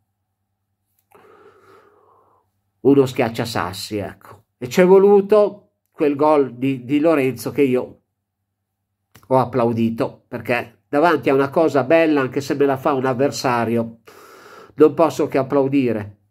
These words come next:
Se una cosa è bella, è bella, ragazzi. Bisogna saper essere sportivi. Se uno fa qualcosa di bello,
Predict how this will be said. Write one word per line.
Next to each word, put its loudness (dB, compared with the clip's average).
Se -8
una -4
cosa -4
è -2
bella, 0
è -8
bella, -2
ragazzi. -4
Bisogna 2
saper -2
essere 0
sportivi. -2
Se -2
uno 2
fa -2
qualcosa 0
di -6
bello, 0